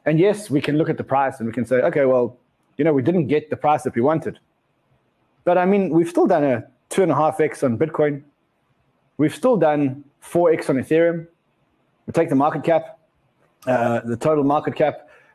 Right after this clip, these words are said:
Let's look at it from the beginning of twenty twenty-one.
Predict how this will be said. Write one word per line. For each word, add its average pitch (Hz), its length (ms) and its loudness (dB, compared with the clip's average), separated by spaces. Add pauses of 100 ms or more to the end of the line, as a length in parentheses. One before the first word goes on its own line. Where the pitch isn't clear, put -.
(240)
Let's 131 220 -2
look 147 120 0
at 143 80 2
it 135 240 -4
from 127 680 0 (220)
the 131 80 0
beginning 131 440 0
of - 80 -4
twenty 143 220 -2
twenty-one. 135 580 -2